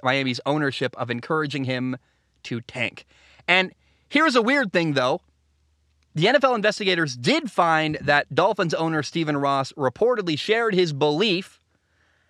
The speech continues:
that the team should prioritize their draft position rather than their win-loss record. How does that play out? How do you prioritize your draft position instead of winning and losing?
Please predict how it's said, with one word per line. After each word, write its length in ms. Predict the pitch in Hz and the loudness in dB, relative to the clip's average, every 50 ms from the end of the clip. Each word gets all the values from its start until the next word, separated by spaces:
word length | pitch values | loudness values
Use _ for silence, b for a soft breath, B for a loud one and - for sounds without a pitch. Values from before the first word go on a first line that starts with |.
| _ _ | _ _
that 160 | - 156 160 | 2 2 2
the 60 | 165 156 | 2 0
team 260 | - - 190 196 185 | -2 0 -2 -2 -2
should 160 | - 175 147 | -2 -2 -2
prioritize 800 | - - 147 156 165 165 151 143 156 139 139 135 135 139 - - - _ _ _ - | 0 0 2 2 2 0 0 0 0 0 0 0 -2 -4 -6 -10 -14 _ _ _ -2
their 200 | 127 143 151 151 | 0 2 2 2
draft 420 | 131 127 139 151 170 180 170 _ | 2 2 2 4 2 2 -2 _
position 600 | - 143 120 131 127 120 - - 127 123 120 120 - _ _ _ _ _ _ _ _ _ _ _ _ _ _ _ _ _ _ _ - | -6 -4 -2 -2 -2 -2 -2 -4 -4 -2 -4 -6 -8 _ _ _ _ _ _ _ _ _ _ _ _ _ _ _ _ _ _ _ -4
rather 460 | 131 139 160 175 190 185 180 175 165 | 0 2 4 4 4 2 0 0 0
than 340 | 135 160 147 147 147 147 143 - | 0 0 0 0 0 -2 -4 -4
their 200 | 127 131 131 131 | -2 0 0 0
win-loss 580 | 123 131 135 135 139 135 131 135 131 123 - - | 0 0 -2 -2 -2 -2 -2 -2 -4 -6 -4 -4
record. 340 | 123 113 - - 95 - _ _ _ _ _ _ _ _ _ _ _ _ _ _ _ _ _ _ _ _ _ _ _ _ | -4 -4 -4 -6 -12 -12 _ _ _ _ _ _ _ _ _ _ _ _ _ _ _ _ _ _ _ _ _ _ _ _
How 200 | - - - 320 349 | -2 0 0 0 0
does 140 | 339 254 | -2 0
that 200 | 226 294 285 - | 0 2 0 0
play 180 | - 254 254 269 | 0 2 4 4
out? 160 | 254 214 160 - | 4 2 0 0
How 140 | - 190 | 0 0
do 80 | 233 247 | 2 2
you 140 | 233 233 220 | 0 -2 -2
prioritize 600 | - 202 196 214 226 220 - 202 190 196 196 160 | 2 2 4 4 4 2 0 0 0 0 0 0
your 100 | 180 143 | -2 0
draft 280 | 135 151 185 220 202 | 2 2 2 2 0
position 420 | - 165 131 156 151 139 - 151 143 | -2 -2 -2 0 0 0 -2 -4 -4
instead 240 | 139 - - 160 151 | -4 -2 -2 -2 -2
of 100 | 139 147 | -2 -2
winning 180 | 156 151 147 | -2 -2 -2
and 100 | 139 147 | -2 -2
losing? 380 | 202 247 247 185 208 196 180 | 0 0 0 0 0 0 -2